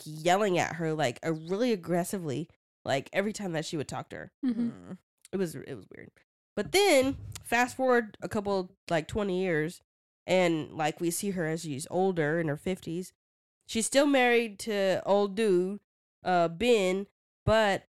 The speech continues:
Speaker 1: she has a companion in the same house as her husband
Speaker 3: What the
Speaker 1: named
Speaker 3: hell?
Speaker 1: Bob.
Speaker 3: Bob.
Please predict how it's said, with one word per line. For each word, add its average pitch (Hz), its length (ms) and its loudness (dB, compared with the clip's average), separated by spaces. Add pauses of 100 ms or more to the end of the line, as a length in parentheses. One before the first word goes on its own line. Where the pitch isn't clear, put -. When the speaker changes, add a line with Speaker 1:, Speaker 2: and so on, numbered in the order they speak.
(180)
Speaker 1:
she 226 220 -2
has 202 200 0
a 165 80 -2
companion 202 880 0
in 254 160 8
the 208 100 2
same 269 380 2
house 247 540 0
as 254 260 4
her 247 240 6
husband 220 680 0 (440)
Speaker 3:
What 165 260 -12
the 147 40 -12
Speaker 1:
named 226 380 2
Speaker 3:
hell? 196 80 -2
Speaker 1:
Bob. 214 560 2 (560)
Speaker 3:
Bob. 262 640 4